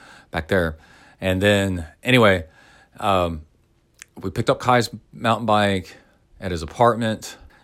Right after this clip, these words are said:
and then drove to Spring Lake Park. And Spring Lake Par-, Park is one of these mini parks around San Marcos that, for a town that small, has a ton of parks that are kinda like designated, uh, preserves.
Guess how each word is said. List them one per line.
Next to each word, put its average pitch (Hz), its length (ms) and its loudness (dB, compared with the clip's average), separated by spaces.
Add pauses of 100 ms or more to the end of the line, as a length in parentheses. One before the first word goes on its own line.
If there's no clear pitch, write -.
(180)
and 92 280 -2
then 87 540 0 (520)
drove 104 920 2 (220)
to 90 800 -2 (320)
Spring 107 1200 -8
Lake 90 480 -2
Park. - 640 -6 (600)
And 85 80 -8
Spring 131 260 -2
Lake 131 180 2
Par-, - 160 -12 (160)
Park 104 320 6
is 90 100 -6
one 104 140 0
of 95 40 0
these 90 140 -4
mini 131 320 4
parks 82 400 -2
around 90 240 0
San 90 220 -4
Marcos 85 560 -4 (480)
that, 98 160 4
for 101 100 2
a - 20 4
town 123 200 2
that 101 120 0
small, 87 380 4
has 92 180 -4
a 87 40 -6
ton 104 200 -2
of 92 120 -4
parks - 520 -2
that 87 320 -2
are 90 120 -8
kinda 120 200 -4
like 104 240 0
designated, 92 800 -2
uh, 76 300 -10
preserves. 92 840 -2